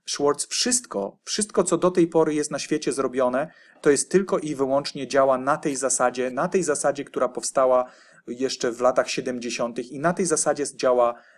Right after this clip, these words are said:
e, swift i do tej pory działa swift. I pomimo ulepszonego, ulepszonej komunikacji, czyli ten cały G P, G P I swiftu, to ciągle jest to nic więcej,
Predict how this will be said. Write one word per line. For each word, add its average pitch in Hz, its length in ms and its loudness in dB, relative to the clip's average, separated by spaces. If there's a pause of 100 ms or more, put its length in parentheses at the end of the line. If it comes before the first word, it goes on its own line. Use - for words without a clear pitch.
(140)
e, 117 240 0
swift - 640 0
i 135 60 -10
do 175 140 0
tej 190 140 -2
pory 190 280 0
działa 107 260 -2
swift. 92 340 -6 (300)
I - 80 -10
pomimo 190 440 2 (240)
ulepszonego, 180 960 4 (300)
ulepszonej 170 680 2
komunikacji, 170 920 0
czyli 135 280 -4
ten 135 280 0
cały 147 320 4
G 160 240 -4
P, 170 100 -6 (500)
G 165 140 -4
P 143 380 2
I 147 40 -2
swiftu, 139 640 0 (1120)
to 170 140 -2
ciągle 170 600 0
jest 135 260 -6
to 139 160 -2
nic 170 300 -2
więcej, 135 640 -2